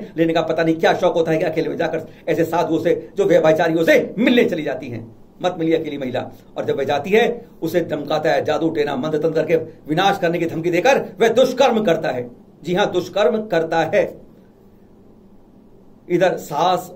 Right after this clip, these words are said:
और भाभी को चिंता होती है, इतनी देर हो गई कमरे में, ऐसा कौन सा नारियल है जो इतना बड़ा, क्या नारियल पैदा हो रहा है जो इतनी देर में नहीं आई? वो ऊपर जाते दरवाजा खुलवाते हैं तो देखते हैं अस्त व्यस्त बचरे होती है। वह घर पे आकर पूरी आप बीती हो जाती है। व्यक्ति शिकायत करता है कि मेरी पत्नी के साथ ऐसे दुष्कर्म हुआ है। समाज वाले तब भी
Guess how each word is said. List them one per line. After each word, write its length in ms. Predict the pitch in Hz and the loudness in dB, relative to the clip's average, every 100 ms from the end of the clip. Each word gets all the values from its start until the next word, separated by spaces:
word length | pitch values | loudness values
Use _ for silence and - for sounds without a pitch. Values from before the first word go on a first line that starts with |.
| - | -4
और 180 | 139 - - - - - - - | -2 -2 -8 -18 -20 -20 -20 -20
भाभी 240 | - 147 175 | -10 -6 -4
को 100 | 147 | -4
चिंता 260 | 151 180 | -4 -2
होती 220 | 160 - | -2 -2
है, 60 | 175 | -4
इतनी 140 | 180 | -2
देर 180 | 165 170 | -4 -2
हो 60 | 156 | -2
गई 100 | 170 | -2
कमरे 260 | - - | -4 -4
में, 80 | 170 | 0
ऐसा 180 | 175 - | 0 0
कौन 200 | - 151 | -4 -4
सा 120 | 175 | -2
नारियल 280 | 160 156 175 | 0 0 2
है 60 | 185 | 0
जो 60 | 190 | 0
इतना 160 | 185 | 0
बड़ा, 120 | 180 | 2
क्या 280 | 180 175 190 | 2 0 -2
नारियल 320 | 160 156 170 | 0 -2 -2
पैदा 180 | 175 165 | 0 2
हो 120 | 214 | 4
रहा 60 | 196 | 4
है 60 | 196 | 0
जो 60 | |
इतनी 140 | 190 190 | -2 -4
देर 140 | 185 | -4
में 60 | 202 | -2
नहीं 120 | 214 | -2
आई? 180 | 226 - - - | -4 -8 -14 -8
वो 120 | 160 156 | -2 2
ऊपर 160 | 170 | 2
जाते 240 | 156 143 160 | 2 -2 -4
दरवाजा 260 | 135 139 | -2 -4
खुलवाते 340 | 147 139 147 196 | -4 -4 -2 0
हैं 100 | 202 | 2
तो 60 | |
देखते 260 | 165 170 185 | 0 -2 -2
हैं 60 | 180 | -2
अस्त 240 | 214 214 | -2 0
व्यस्त 200 | 160 160 | -2 -2
बचरे 260 | 156 139 147 | -6 -4 -2
होती 240 | 135 131 | -2 -4
है। 140 | 147 123 - - - 147 | -6 -8 -10 -20 -12 -8
वह 60 | |
घर 220 | 139 170 | -4 -4
पे 100 | 170 156 | -2 -2
आकर 180 | 151 | -2
पूरी 200 | 131 147 - | -6 -8 -6
आप 180 | 147 165 | -6 -6
बीती 160 | - 143 | -6 -6
हो 60 | |
जाती 220 | 131 151 | -6 -6
है। 180 | 135 123 - - - | -6 -8 -8 -18 -6
व्यक्ति 280 | 139 160 180 | -4 -2 -4
शिकायत 340 | - 147 175 | -6 -4 -4
करता 240 | - 135 143 | -4 -8 -8
है 40 | |
कि 60 | 147 | -8
मेरी 160 | 139 143 | -10 -10
पत्नी 280 | - - 143 | -12 -12 -10
के 60 | |
साथ 160 | 127 123 | -8 -8
ऐसे 120 | - | -10
दुष्कर्म 420 | 117 123 160 160 | -10 -8 -4 -4
हुआ 160 | 135 120 | -4 -8
है। 100 | - - - - - - - | -10 -16 -20 -20 -20 -12 -2
समाज 300 | 240 233 214 | 2 2 4
वाले 160 | 202 | 2
तब 160 | 196 | 2
भी 100 | 175 | -2